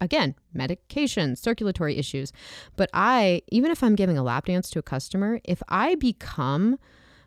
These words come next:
swollen, you know, my clit is erect or engorged or whatever, whether or not I'm turned on or if it's because I've been actually rubbing the area,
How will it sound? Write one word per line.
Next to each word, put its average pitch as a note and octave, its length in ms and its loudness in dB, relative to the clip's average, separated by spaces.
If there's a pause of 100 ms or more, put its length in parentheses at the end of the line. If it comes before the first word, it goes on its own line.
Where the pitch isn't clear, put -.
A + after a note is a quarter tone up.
(240)
swollen, F#3 840 0 (460)
you D3+ 120 0
know, C#3+ 240 2
my C3 160 0
clit - 240 -2
is C#3 140 -2
erect B2+ 420 -4
or C3+ 60 -4
engorged C3 520 -4
or F#3+ 80 -2
whatever, G#3 580 0
whether A#3 280 2
or D#4+ 60 4
not B3+ 160 4
I'm G3+ 120 4
turned E3+ 280 0
on C#3+ 240 0
or B2+ 120 -2
if C#3 100 -4
it's - 100 -16
because D3+ 380 -6
I've C3 120 -4
been C3 120 -4
actually A#2+ 360 -6
rubbing C#3+ 480 -4
the D#3 180 -6
area, C3+ 360 -4